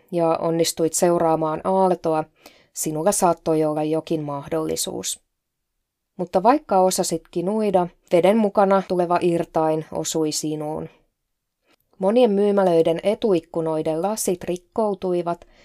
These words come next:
ja sirpaleet viilsivät vedessä kamppailevia ihmisiä. Jos olit onnekas ja pääsit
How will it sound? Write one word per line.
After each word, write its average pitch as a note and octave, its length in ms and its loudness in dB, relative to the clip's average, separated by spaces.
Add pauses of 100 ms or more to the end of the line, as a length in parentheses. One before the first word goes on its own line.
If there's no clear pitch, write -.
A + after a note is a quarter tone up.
(180)
ja E3+ 320 2
sirpaleet F#3 760 2
viilsivät F3 580 0
vedessä E3 380 0
kamppailevia D#3 800 -6
ihmisiä. D#3 640 -8 (1080)
Jos A3+ 300 -2
olit A#3 240 4
onnekas G#3 500 2
ja E3 60 -4
pääsit E3+ 340 -2